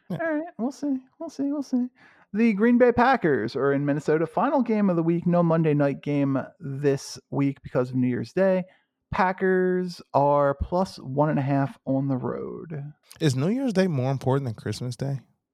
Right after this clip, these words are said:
Speaker 1: I don't know.
Speaker 2: I guess. I don't know.
Speaker 1: Strange. Oh, college football contracts.
Speaker 2: That, that makes sense. There are the bowl games that day.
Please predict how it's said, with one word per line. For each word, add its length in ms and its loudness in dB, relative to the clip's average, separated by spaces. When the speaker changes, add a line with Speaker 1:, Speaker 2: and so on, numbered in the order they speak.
Speaker 1:
I 100 -14
don't 120 -18
know. 120 -20
Speaker 2:
I 20 -10
guess. 680 -6
I 120 -10
don't 140 -6
know. 200 -6
Speaker 1:
Strange. 280 -12
Oh, 440 12
college 320 6
football 400 4
contracts. 640 -6
Speaker 2:
That, 400 2
that 140 2
makes 220 -4
sense. 300 -6
There 180 -2
are 160 2
the 200 -8
bowl 220 -4
games 260 -8
that 180 -10
day. 240 -12